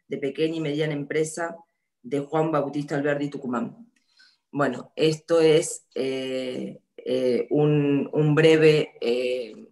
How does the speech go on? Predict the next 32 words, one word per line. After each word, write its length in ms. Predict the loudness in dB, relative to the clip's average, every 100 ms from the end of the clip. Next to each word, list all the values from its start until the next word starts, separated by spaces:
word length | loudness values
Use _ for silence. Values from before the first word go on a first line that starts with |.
| -8
una 200 | 0 4
breve 200 | 4 4
síntesis 800 | 2 -2 -2 -4 -6 -6 -8 -12
del 420 | -16 -6 -4 -4 -6
currículum 600 | -6 -4 -2 -2 -2 -4 -10
del 280 | -10 -6 -4
doctor 560 | -6 -2 0 0 -2 -6
Bernardo 520 | -6 0 0 0 -6
José 340 | -8 -6 -2
Lobo 480 | 0 2 2 0 -4 -8
Buguiau, 540 | -6 0 2 2 -2 -10 -20 -20 -2
que 80 | 2
hoy 120 | 4
nos 140 | 2
va 60 | 0
a 40 |
hablar 420 | 2 2 2 0 -6
de, 480 | -8 -4 -2 -4 -8
eh, 220 | -10 -8
delitos 420 | -6 -4 -4 -4
de 80 | -6
lesa 240 | -6 -8 -6
humanidad. 500 | -6 -4 -4 -6 -14 _ _ _ _ _ -10
Eh, 200 | -4 -4
bueno, 420 | 0 -2 -2 -10 _ _ _ -2
eh, 320 | -2 0 -4
¿cómo 220 | -2 -2
estás, 300 | -2 0 0
Bernardo? 420 | 0 0 0 0 -2
¿Cómo 200 | -4 -2
te 100 | 2
va? 180 | 0